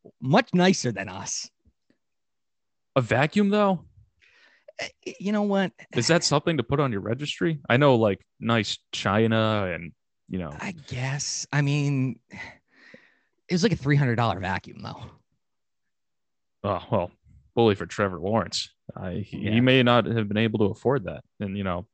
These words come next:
Speaker 2: the next
Speaker 1: Yeah.
Speaker 2: couple of days. Well, anyways, yeah, so Trevor Lawrence going number one to the Jacksonville Jaguars unless something just crazy happens in the next week or so. And then we have Zach Wilson from B Y U going to number two. I'm,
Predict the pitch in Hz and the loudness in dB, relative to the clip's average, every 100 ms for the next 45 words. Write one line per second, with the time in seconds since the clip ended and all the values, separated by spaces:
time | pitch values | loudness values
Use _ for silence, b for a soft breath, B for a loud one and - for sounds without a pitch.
0 | - 95 92 147 98 98 87 90 - - | -10 -8 -4 -2 -2 -2 -2 -4 -6 -10
1 | B B B B B B - - 160 165 | B B B B B B -6 2 6 6
2 | 151 123 110 165 127 - 117 127 147 123 | 6 6 6 6 6 4 2 2 2 4
3 | 117 117 - 104 104 110 110 101 98 98 | 4 2 0 0 0 0 0 0 -2 -4
4 | 101 98 101 101 - 101 98 98 95 101 | -6 -2 -2 -2 -4 -4 -4 -4 -2 2
5 | 104 101 98 98 - 101 101 98 98 _ | 2 0 -2 -2 -2 -2 0 -2 -2 _
6 | _ - - _ _ _ _ _ - 107 | _ -20 -20 _ _ _ _ _ -12 -6
7 | 98 - - - 92 98 92 92 92 98 | -4 -4 -6 -4 -2 -2 0 0 2 0
8 | 101 - 101 92 92 - - - - _ | 0 -2 -4 -4 -6 -6 -8 -8 -10 _
9 | _ _ 87 92 98 - 90 104 B B | _ _ -4 -4 -4 -6 -2 -4 B B
10 | B B B 190 175 165 151 147 120 117 | B B B 2 6 6 8 8 6 4
11 | 117 123 120 - 110 104 101 107 104 104 | 4 6 2 2 -4 -4 0 2 4 4
12 | 104 117 113 107 104 104 101 - 110 107 | 2 2 2 0 0 -2 -2 0 0 -2